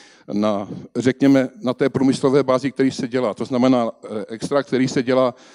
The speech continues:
tak, aby se získaly lipofilní látky. My jsme tam do toho dostali i ty látky hydrofilní a s-, napojili jsme je tady na tu, na tu nerozpustnou vlákninu. A při té léčbě, v podstatě, jak jsme pacientům dodávali,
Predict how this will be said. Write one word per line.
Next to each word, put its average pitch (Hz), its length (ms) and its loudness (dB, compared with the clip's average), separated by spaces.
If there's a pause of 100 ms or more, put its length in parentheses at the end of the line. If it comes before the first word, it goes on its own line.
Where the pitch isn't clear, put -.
(120)
tak, 131 180 -2
aby 143 140 0
se 131 160 -2
získaly 139 520 0 (200)
lipofilní 131 560 -2
látky. 107 300 -4
My 135 60 0
jsme 196 160 0
tam 160 140 2
do 143 100 4
toho 156 160 2
dostali 143 420 -2 (240)
i 127 100 -4
ty 147 100 -6
látky 151 320 -2
hydrofilní 123 680 2
a 113 260 -4 (360)
s-, - 140 -14
napojili 120 400 0
jsme 135 160 0
je 127 40 -2
tady 131 140 0
na 127 100 0
tu, 127 260 -2
na 110 120 -2
tu 131 120 2
nerozpustnou 123 640 2
vlákninu. 104 520 -2 (420)
A 90 180 -4
při - 260 -6
té 208 140 4
léčbě, 170 480 4 (300)
v - 120 -14
podstatě, 160 360 0
jak 175 100 2
jsme 175 120 2
pacientům 170 540 -2
dodávali, 131 560 0